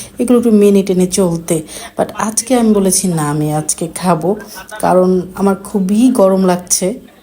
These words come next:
তো আর বোতলের এটা কিন্তু খেতে অনেক মজা লাগে আমার কাছে। আমি বোতলে এটা পেলে এটাকে,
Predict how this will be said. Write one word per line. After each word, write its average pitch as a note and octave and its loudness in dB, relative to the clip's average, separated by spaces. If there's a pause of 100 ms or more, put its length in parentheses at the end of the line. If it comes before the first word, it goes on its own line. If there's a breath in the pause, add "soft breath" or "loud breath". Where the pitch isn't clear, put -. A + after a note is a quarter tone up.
(460)
তো F#3+ -2
আর F3 2
বোতলের C4+ 2
এটা C4+ 0
কিন্তু B3+ 2
খেতে G3+ -4
অনেক F3+ -2
মজা D#3+ -2
লাগে D3 -4
আমার D3 -4
কাছে। D3 -4
আমি D#3+ -4
বোতলে G#3 0
এটা G3+ 2
পেলে F3+ 2
এটাকে, E3 -2